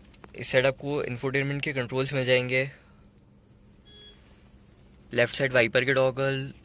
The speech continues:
राइट साइड हेडलैम्प के टॉगल। इसमें आपको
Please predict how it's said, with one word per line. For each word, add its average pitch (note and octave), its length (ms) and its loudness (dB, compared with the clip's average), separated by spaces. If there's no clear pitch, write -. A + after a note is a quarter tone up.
राइट G#2 180 -4
साइड A2+ 200 -4
हेडलैम्प A#2 340 -4
के B2 60 -2
टॉगल। A#2+ 480 -4
इसमें - 220 0
आपको B2+ 280 -6